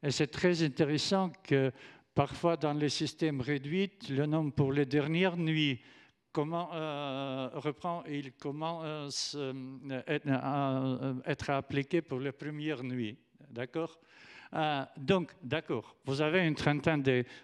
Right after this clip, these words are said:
cro-, euh, de l'image de, de croissant. Vous avez huit,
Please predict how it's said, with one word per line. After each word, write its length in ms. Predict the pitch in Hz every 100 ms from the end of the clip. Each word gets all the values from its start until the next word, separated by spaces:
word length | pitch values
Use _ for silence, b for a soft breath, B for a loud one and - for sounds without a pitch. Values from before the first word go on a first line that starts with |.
| B
cro-, 260 | - - 147
euh, 140 | 151 139
de 120 | 135
l'image 480 | 139 139 147 127 117
de, 240 | 117 120
de 160 | 123 120
croissant. 760 | - 123 127 - 185 214 226 B B B B
Vous 300 | 143 156 151
avez 420 | 170 170 175 170 160
huit, 540 | 160 202 - -